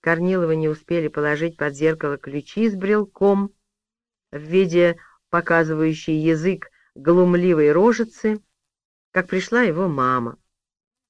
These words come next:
Следующий звонок в дверь был встречен стоном обоих супругов. «Держи меня, Корнилов, а то я сейчас под статью пойду!» — закричала Аня, выскакивая в коридор. «Нет, это ты меня держи!»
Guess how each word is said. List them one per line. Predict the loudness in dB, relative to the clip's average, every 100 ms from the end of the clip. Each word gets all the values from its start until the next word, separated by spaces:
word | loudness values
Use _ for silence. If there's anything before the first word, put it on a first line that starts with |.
| _ _ _ _ _ _ _ _
Следующий | 0 4 4 2 2
звонок | 2 2 2 2
в | 0
дверь | 2 4 4
был | 2 -2
встречен | -2 0 4 4 2 -2
стоном | -4 -4 4 6 8 6 4 4
обоих | 4 4 6 4 2
супругов. | -2 -4 0 2 2 2 -4 -6
«Держи | -6 2 4 2 2 2
меня, | 4 4 4 2
Корнилов, | 2 2 0 -2 -4 -8 -14 _ _ _ -20 -8
а | -4
то | 2 4
я | 6 4
сейчас | 0 -2 2 0 -2 -12 -6
под | -6
статью | 0 0 0 2 2
пойду!» — | 4 2 4 2 0 -6 _ _ _ -10
закричала | -8 -8 -10 -4 -2 -2 -4 0
Аня, | 2 2 -2
выскакивая | -6 -8 -6 -6 -6 -10
в | -8
коридор. | -6 -6 -6 -8 -12 _ _ _ _ _ _ _ _ _ _ _
«Нет, | -6 0 2 4 4 2
это | 0 0
ты | -2 -2 2 4 4
меня | 4 4 4 2
держи!» | 2 0 0 0 0 0